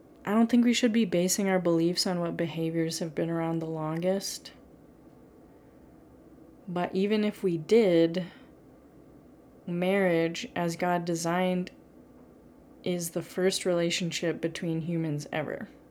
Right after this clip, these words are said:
So if someone did decide to base their beliefs on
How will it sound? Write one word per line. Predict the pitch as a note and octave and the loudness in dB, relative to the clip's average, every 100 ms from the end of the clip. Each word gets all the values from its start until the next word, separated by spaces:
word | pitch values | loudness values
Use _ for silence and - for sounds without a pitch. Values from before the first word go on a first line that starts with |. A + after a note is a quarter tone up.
| - - - - - - | -20 -20 -20 -20 -20 -20
So | - C4+ C#4 C4+ - | -4 2 4 4 2
if | A#3 | 0
someone | - A3+ A3 | 2 2 2
did | G#3 G#3+ | 4 2
decide | G#3 G#3 G#3 G3+ F#3+ | 4 2 4 2 2
to | |
base | F#3+ F#3+ F#3 F3+ - - - | 0 0 0 -2 -10 -10 -2
their | F3+ F3 | 2 2
beliefs | F3 F3 E3+ E3+ E3+ - | 2 2 2 2 2 0
on | F#3 E3+ E3 E3+ | 0 0 0 -2